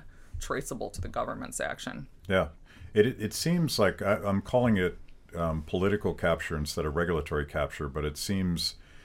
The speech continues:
Speaker 2: kind of a chicken and egg thing where, you know, are private companies actively censoring people just to follow, um,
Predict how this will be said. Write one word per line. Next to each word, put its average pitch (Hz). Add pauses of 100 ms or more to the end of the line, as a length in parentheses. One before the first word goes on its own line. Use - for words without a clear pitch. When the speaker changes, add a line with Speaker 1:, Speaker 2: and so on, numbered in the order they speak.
(520)
Speaker 2:
kind 95
of 80
a 78
chicken 87
and 76
egg 80
thing 73
where, 73 (300)
you 85
know, 76
are 73
private 82
companies 76 (100)
actively 76 (160)
censoring 78
people 73 (200)
just - (120)
to -
follow, 76 (760)
um, 73